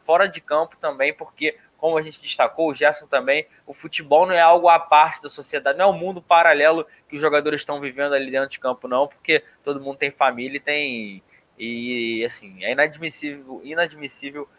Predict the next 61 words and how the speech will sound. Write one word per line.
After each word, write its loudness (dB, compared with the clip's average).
é, -2
em -6
dois -8
mil -6
e -4
vinte, -10
quase 4
dois 2
mil -2
e -4
vinte -6
e -4
um, -2
né, 2
Rafa? 2
A 0
gente -8
ainda 2
tá 2
passando -2
por -4
isso, -4
lembrando 4
que -12
foi 2
uma 2
semana 2
que -4
a 0
gente -8
começou 0
com -10
o -4
garotinho, 2
o -2
Luiz, -4
é, 4
aquele 0
vídeo -10
que -2
ele -4
postou -8
chorando, 0
que -8
ele -4
sofreu, -6
é, 2
foi -6
vítima -14
de -8
racismo, -6
mas 0
um -10
jogo, -8
um -8
jogo 0
com -8
os -4
amigos, 0
ou -4
seja, -2